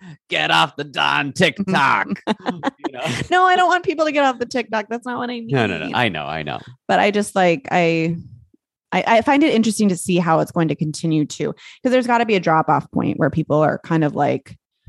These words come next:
Speaker 2: like, Instagram kind of levels out again and people can kinda do their own thing again. So I just, like, I'm wondering how much of it will actually stick and stay and how it will continue to evolve,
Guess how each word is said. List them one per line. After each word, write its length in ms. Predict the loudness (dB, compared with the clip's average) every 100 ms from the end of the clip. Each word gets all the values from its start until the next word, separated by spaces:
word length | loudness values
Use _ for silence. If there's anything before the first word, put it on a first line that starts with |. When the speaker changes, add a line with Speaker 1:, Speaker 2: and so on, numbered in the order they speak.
| -20 _ _ _ -4
Speaker 2:
like, 120 | 0
Instagram 400 | 2 2 0 2
kind 160 | 0
of 60 | 2
levels 400 | 0 0 -2 0
out 200 | 2 2
again 400 | 2 2 2 4
and 380 | 4 2 0 -4 _ _ _ _ -8
people 220 | -6 -2
can 160 | 0
kinda 200 | 2 0
do 120 | 2 0
their 160 | 0
own 100 | -2
thing 160 | -4 -4
again. 240 | -4 -2
So 140 | 2 2
I 80 |
just, 160 | 2 0
like, 120 | 0
I'm 120 | 4
wondering 360 | 4 4 4 2
how 100 | 2
much 180 | 0 -2
of 80 | -6
it 80 | -2
will 140 | -2
actually 320 | -2 -4 -6
stick 340 | -4 -2 -4 -2
and 200 | -4 -2
stay 360 | 0 2 2 2
and 260 | 0 0
how 240 | 0 2 2
it 100 | 0
will 380 | 0 2 0 -4 _ _ _ _ _ _ -4
continue 400 | 0 2 2 0
to 220 | -2 -4
evolve, 560 | -2 -4 -4 -6 -10